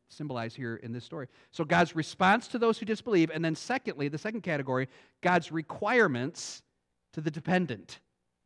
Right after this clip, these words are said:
God's requirements to the dependent, those who depend on him and do believe. So God's response to disbelief,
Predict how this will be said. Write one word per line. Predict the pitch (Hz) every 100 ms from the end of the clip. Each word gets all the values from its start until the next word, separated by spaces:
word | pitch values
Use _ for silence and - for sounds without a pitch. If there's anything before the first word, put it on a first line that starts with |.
| _ _ _ -
God's | 160 165 165
requirements | 151 - 202 214 170 - -
to | -
the | 151
dependent, | 156 - 196 170 110 - 143
those | 147 151
who | 170
depend | 151 160 - 214 185
on | 135
him | 123 123
and | 131
do | 139 214
believe. | 160 113 87 _ _ _ _ _
So | -
God's | 139 165 160
response | 151 - 226 269
to | -
disbelief, | 220 196 - 135 127 131 _